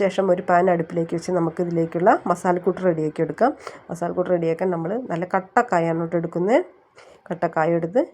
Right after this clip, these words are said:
ഇതുപോലെ ഒരു, ഒട്ടും എണ്ണ ഒഴിക്കാതെ ഉള്ള പാനിലേക്ക് നമ്മൾ മാറ്റി തിരിച്ചു മറിച്ചിട്ട് കൊടുത്താൽ നല്ല ഫ്രൈ ആയി കിട്ടും. അത് നമ്മൾ മാറ്റി വെച്ചതിന് ശേഷം നമുക്ക് അതിലേക്കുള്ള ഉഴുന്ന്, ഒരു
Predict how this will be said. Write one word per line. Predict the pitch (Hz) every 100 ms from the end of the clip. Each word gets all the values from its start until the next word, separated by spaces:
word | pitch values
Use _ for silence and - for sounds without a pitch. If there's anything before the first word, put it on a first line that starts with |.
| -
ഇതുപോലെ | 175 170 160 185 202
ഒരു, | 196 196 _ - 185 170 185
ഒട്ടും | 180 - 262 196
എണ്ണ | 185 180
ഒഴിക്കാതെ | 175 170 180 311 - -
ഉള്ള | - 180
പാനിലേക്ക് | 180 170 170 165 180
നമ്മൾ | 175 175
മാറ്റി | 160 160 196 240 - 170 190
തിരിച്ചു | 170 202 190
മറിച്ചിട്ട് | 165 175 170
കൊടുത്താൽ | 170 165 220
നല്ല | 165 160 185
ഫ്രൈ | 185 165 180
ആയി | 170 165
കിട്ടും. | 156 294 - - -
അത് | - 233
നമ്മൾ | 202 185 180
മാറ്റി | 156 170
വെച്ചതിന് | 160 165 165
ശേഷം | 165 - 247 294 _ -
നമുക്ക് | 180 165 - 311 - - - - _ _ _ _ _ _ _ _ -
അതിലേക്കുള്ള | 180 170 175 175 214 349 - _ _ _ _ _ _ _ -
ഉഴുന്ന്, | 202 185 185 190 233 339 - - - _ _
ഒരു | 196 208